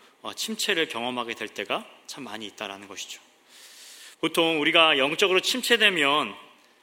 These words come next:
저희들은 자연스럽게 그 원인을, 어, 종교 행위에 열심히 다하지 못한 것에 그 원인을 두고, 어, 그것을 극복하려고 다시금 더 열심히 종교 행위에만 열심을 낼 때가 참 많이 있다라는 것입니다.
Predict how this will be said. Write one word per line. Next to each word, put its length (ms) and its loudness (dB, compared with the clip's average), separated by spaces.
저희들은 340 4
자연스럽게 760 2
그 260 0
원인을, 600 2
어, 140 -8
종교 360 4
행위에 600 8
열심히 420 4
다하지 380 2
못한 400 -4
것에 520 0
그 120 -4
원인을 340 -2
두고, 440 -4
어, 180 -14
그것을 360 2
극복하려고 720 0
다시금 580 2
더 200 6
열심히 380 4
종교 320 -2
행위에만 720 2
열심을 400 0
낼 140 -2
때가 240 -8
참 220 -10
많이 420 -6
있다라는 680 -4
것입니다. 400 -14